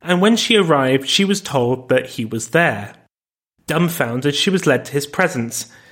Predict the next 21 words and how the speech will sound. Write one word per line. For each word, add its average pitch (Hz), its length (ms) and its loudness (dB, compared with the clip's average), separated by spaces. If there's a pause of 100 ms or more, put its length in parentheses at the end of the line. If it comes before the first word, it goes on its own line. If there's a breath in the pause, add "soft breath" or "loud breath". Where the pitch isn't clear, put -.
(520 soft breath)
He 262 160 2
called 262 300 4
for - 140 -6
her 135 120 0
to - 120 -10
come 147 240 -2
in. 110 240 -2 (760)
She - 180 0
writes, 143 440 0
quote, - 420 0 (500 loud breath)
"It 160 120 2
was 233 180 4
His 196 120 2
Majesty's 180 540 2
voice, - 680 0 (220)
unchanged, 165 960 0 (420 loud breath)
speaking 185 320 2
directly 160 460 0
from 139 160 -4
the 131 80 -2
past. 123 640 -4